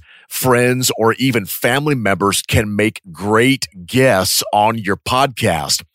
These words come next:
All guests should share content that supports the niche of your podcast and provides real value for your audience.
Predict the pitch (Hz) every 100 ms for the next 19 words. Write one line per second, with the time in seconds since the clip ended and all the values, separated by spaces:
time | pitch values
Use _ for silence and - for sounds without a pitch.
0 | - - - - 117 127 147 160 113 135
1 | 143 98 104 - - - - - - 143
2 | 139 143 - - - 117 131 - 107 98
3 | 87 110 101 87 107 - - - - 110
4 | 117 120 - - 110 101 95 107 113 -
5 | - - 107 82 92 - - 135 147 -
6 | 98 87 87 - - - - - 120 127
7 | 139 147 135 - 165 117 107 98 95 101
8 | - - 98 90 123 135 127 107 - 101
9 | 123 127 104 101 - 113 101 104 101 85
10 | 101 - 98 95 76 - -